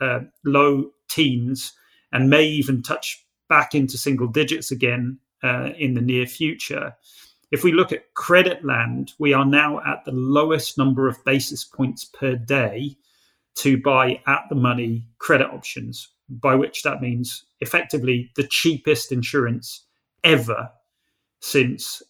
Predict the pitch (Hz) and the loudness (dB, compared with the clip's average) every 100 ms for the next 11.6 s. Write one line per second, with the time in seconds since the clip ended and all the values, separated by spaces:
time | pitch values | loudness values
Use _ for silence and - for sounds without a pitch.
0 | - 120 120 151 131 - - 131 127 131 | -4 -4 -2 0 0 -2 -8 -8 -4 -2
1 | 123 120 117 117 127 123 123 117 127 117 | -2 -2 -4 -4 -6 -2 -2 -2 -6 -6
2 | 120 113 113 127 117 117 113 120 113 - | -6 -6 -6 -8 -6 -6 -6 -8 -8 -6
3 | 123 113 117 - _ - _ _ _ - | -4 -4 -8 -12 _ -20 _ _ _ 4
4 | 156 160 _ 165 165 185 - 175 139 139 | 4 4 _ 2 4 2 2 4 4 2
5 | - 147 139 156 147 165 175 - 170 165 | 2 0 0 0 2 0 -2 -4 -2 0
6 | 175 170 175 170 156 190 - 151 143 143 | 0 0 -4 -6 -2 -2 0 0 2 0
7 | 143 135 156 131 117 123 - 139 - 120 | 0 0 2 0 -2 -6 -4 -6 -6 -2
8 | 139 143 - 117 117 131 - 131 139 151 | -2 -2 -4 -4 -2 -4 -2 0 0 -2
9 | 151 135 135 131 135 131 123 117 120 120 | -2 0 0 0 0 -2 -6 -6 -4 -4
10 | 120 120 _ _ _ _ - 127 127 123 | -6 -10 _ _ _ _ -8 -6 -6 -8
11 | - 170 - - - - | -4 -2 -2 -8 -14 -16